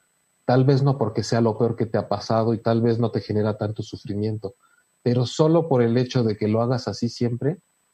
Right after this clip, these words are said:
ya vale la pena que vayas a sentir, la pena que se sienta <laughs> hacer lo contrario, que sí lo intentes y que diversifiques la forma en la que te despliegas en esta vida,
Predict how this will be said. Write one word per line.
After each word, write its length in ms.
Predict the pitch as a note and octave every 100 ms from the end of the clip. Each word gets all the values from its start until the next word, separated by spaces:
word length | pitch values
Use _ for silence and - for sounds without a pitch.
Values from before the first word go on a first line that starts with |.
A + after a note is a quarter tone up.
| _
ya 240 | A2 A#2+
vale 280 | A#2 A#2+ B2
la 240 | A2+ G2+ -
pena 360 | A2 A#2 B2 -
que 100 | G2+
vayas 360 | G#2+ A#2+ A2+
a 80 | G2
sentir, 680 | - G2+ G2 A2 G#2 A#2 -
la 240 | G2+ G2
pena 320 | - G#2+ A#2 -
que 120 | G#2
se 140 | G2
sienta 480 | - - A2+ C#3 -
<laughs> 140 | E3
hacer 260 | C3+ C3+ A#2+
lo 180 | A#2+ A2
contrario, 640 | G#2+ G#2 G#2+ A2 C3 A#3 _ _ _ _ _ _ _ -
que 120 | A#2+
sí 200 | - D#3
lo 180 | C#3+ A#2
intentes 680 | A2+ A#2+ A#2 A#2 F#2+ - -
y 160 | B2
que 200 | - B2+
diversifiques 1200 | G#2 A2+ A2 G#2 - G#2+ - - C#3 - A2 G#2 G#2+
la 120 | G2
forma 260 | - G#2 G2+
en 100 | F#2
la 120 | F2
que 100 | F#2
te 160 | -
despliegas 640 | E2 E2+ - G#2 F#2+ F2+ F2
en 120 | F2
esta 220 | F2+ F2+
vida, 260 | F#2+ C3